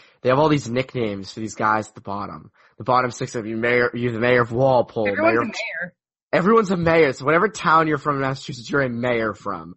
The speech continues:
Speaker 1: So you have the mayor of Walpole, the, now the mayor of Charlestown with Matt Grzelcyk. You have Cliff Yock. You have all these nicknames. Are the Bruins just, like, a glorified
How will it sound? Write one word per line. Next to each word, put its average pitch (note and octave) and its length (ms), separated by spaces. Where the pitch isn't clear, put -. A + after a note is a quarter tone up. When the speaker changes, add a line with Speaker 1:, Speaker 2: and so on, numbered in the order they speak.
Speaker 1:
So C#3+ 120
you C#3 60
have B2+ 60
the B2+ 60
mayor D3+ 380
of C3 100
Walpole, G#2+ 600
the, A2+ 160
now B2 340
the B2+ 80
mayor D3 380
of C3+ 120
Charlestown A#2+ 600
with G#2 80
Matt G#2+ 280
Grzelcyk. G#2 320
You B2 100
have - 100
Cliff D#3+ 220
Yock. C#3+ 240
You A#2+ 80
have B2+ 60
all D#3 60
these D#3 180
nicknames. B2 580
Are F#3 60
the F#3 100
Bruins C4+ 440
just, F4 220
like, G4+ 100
a - 80
glorified D3+ 760